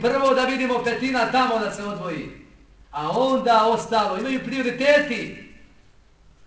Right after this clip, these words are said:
Oslihu date benikum, popravite vaše stanje. I mi pozivamo druge i sebi kažemo: "Evo vam kod.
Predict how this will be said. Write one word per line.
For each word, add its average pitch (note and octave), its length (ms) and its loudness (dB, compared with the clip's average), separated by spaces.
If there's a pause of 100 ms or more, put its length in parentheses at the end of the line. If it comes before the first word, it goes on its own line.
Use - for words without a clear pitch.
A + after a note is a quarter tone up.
(680)
Oslihu C4+ 480 4
date C4+ 300 4
benikum, C4+ 460 0
popravite C4+ 640 2
vaše A3+ 340 2
stanje. A3 440 0 (760)
I D#3 120 -8
mi F3 220 -8
pozivamo F#3+ 640 -4
druge F3+ 360 -6
i D3 260 -2
sebi D#3+ 400 -6
kažemo: C3 560 -6 (340)
"Evo F#3 280 -2
vam E3 200 -4 (100)
kod. - 320 -8